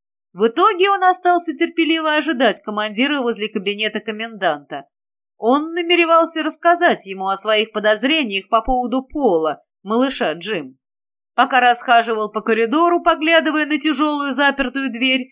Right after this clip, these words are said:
терзался сомнениями, прокручивал каждую возможную реплику в голове, но не мог придумать, как это сказать. Хуже того,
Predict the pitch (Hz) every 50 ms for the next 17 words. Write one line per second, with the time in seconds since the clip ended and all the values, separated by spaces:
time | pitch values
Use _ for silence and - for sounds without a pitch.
0 | _ _ _ - - 240 240 262 285 330 349 392 392 - 403 381 - 440 427 392
1 | 359 311 294 269 262 240 240 233 233 226 226 226 233 _ _ _ _ _ _ _
2 | _ - - 220 220 220 - 254 254 254 254 262 262 254 233 254 247 247 254 247
3 | 247 240 220 208 247 247 240 240 247 240 240 240 240 240 240 220 233 233 233 247
4 | 254 262 254 240 233 226 233 240 214 196 185 214 226 226 233 226 233 233 277 311
5 | 330 339 339 302 294 277 302 311 311 311 320 320 294 262 262 226 190 - - -
6 | 202 208 202 190 240 277 277 240 208 202 - _ - - 220 196 165 - 175 165
7 | - 160 160 - - - 185 180 170 170 147 135 135 - _ _ _ _ _ _
8 | _ _ _ _ - 247 294 262 202 190 170 - 175 165 165 170 165 160 -